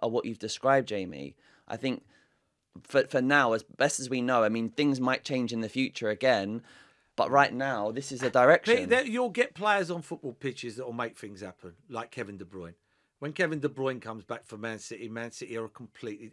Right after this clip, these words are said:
Speaker 2: in my opinion, are a completely different team 'cause he does stuff out the ordinary. He finds that pass. You know, Jamie could pass the ball, I could pass the ball.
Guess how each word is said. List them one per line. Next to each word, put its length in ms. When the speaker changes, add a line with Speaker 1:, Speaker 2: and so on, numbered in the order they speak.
Speaker 2:
in 120
my 260
opinion, 420
are 100
a 60
completely 460
different 360
team 240
'cause 220
he 240
does 300
stuff 560
out 220
the 120
ordinary. 480
He 80
finds 400
that 220
pass. 420
You 120
know, 160
Jamie 400
could 180
pass 260
the 80
ball, 140
I 80
could 160
pass 260
the 60
ball. 180